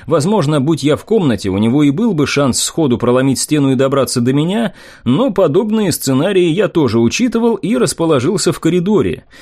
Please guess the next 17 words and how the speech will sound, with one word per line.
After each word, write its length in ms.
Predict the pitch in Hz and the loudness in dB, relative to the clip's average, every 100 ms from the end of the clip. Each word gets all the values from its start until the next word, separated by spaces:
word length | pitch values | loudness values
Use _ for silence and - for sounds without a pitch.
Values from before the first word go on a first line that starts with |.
| - - | -18 -8
Да 140 | 117 | -2
и 140 | 254 | 0
пути 320 | 170 185 165 220 | 0 -2 0 0
отхода 500 | 147 - 220 180 151 | 0 -2 -2 2 2
изучил 400 | 110 117 156 180 | 2 0 0 -4
в 140 | - | -4
первую 440 | - 131 113 151 | 0 0 2 0
очередь. 560 | 190 214 139 92 73 - _ _ _ _ _ - | 0 -2 -2 -4 -10 -14 _ _ _ _ _ -2
Я 200 | 131 143 | 0 0
встал, 340 | - 175 147 | 0 0 2
уходя 380 | 113 123 120 123 | 0 0 0 2
в 40 | |
невидимость, 600 | 117 143 190 190 170 - | 2 0 -2 -2 -2 -4
пробежался 560 | - 139 147 151 127 - | -2 0 0 0 0 -2
по 140 | 110 | -4
короткому 440 | 113 139 131 120 120 | -2 -2 0 0 0
коридору 600 | 127 131 147 208 190 | 2 2 2 4 2